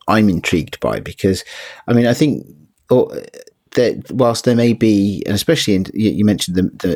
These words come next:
the, the movie making community, espe-, I, I think especially there would be interest there. Um, and I, I would have thought that this actually, because of the amount of compute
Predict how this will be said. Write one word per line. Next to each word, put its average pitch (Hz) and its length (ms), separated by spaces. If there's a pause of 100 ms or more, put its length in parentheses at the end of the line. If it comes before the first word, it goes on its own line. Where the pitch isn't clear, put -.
the, 73 300
the 82 60
movie 92 360
making 80 380
community, - 720
espe-, - 340
I, - 220
I - 20
think 117 220
especially 135 400
there 85 140
would 82 140
be 90 260
interest - 560
there. 104 380 (480)
Um, 104 500 (240)
and 104 680 (120)
I, 113 320
I 147 40
would 135 120
have 95 80
thought - 320
that - 140
this - 220
actually, 90 440
because 113 320
of 101 60
the 98 80
amount 95 260
of - 60
compute 104 420